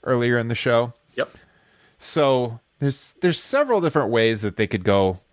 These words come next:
Speaker 1: from what we saw tonight into Mania season. You know, maybe Drew gets in back in the title picture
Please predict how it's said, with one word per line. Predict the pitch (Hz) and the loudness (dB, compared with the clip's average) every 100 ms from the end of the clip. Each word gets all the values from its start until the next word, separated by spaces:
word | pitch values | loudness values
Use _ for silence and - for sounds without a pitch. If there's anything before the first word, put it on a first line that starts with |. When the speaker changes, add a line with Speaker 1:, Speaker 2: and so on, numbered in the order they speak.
| - | -20
Speaker 1:
from | - 127 110 | -4 0 0
what | 104 - | 0 -4
we | 101 | -6
saw | - 98 98 | 0 0 0
tonight | - 98 95 92 | -2 -2 0 -2
into | 113 113 107 | -4 -4 -2
Mania | 104 113 113 | 0 0 0
season. | 110 123 113 117 104 | 0 -2 -2 -4 -6
You | 92 | -8
know, | 95 | -6
maybe | 98 107 107 107 | -2 -2 -2 -4
Drew | 98 113 120 | -4 -2 0
gets | 113 - | 0 -4
in | 113 98 | -6 -2
back | 104 107 117 | 0 0 -2
in | |
the | 95 | -6
title | - 127 143 | -2 0 0
picture | - 139 - 139 135 | -2 -4 -2 -2 -2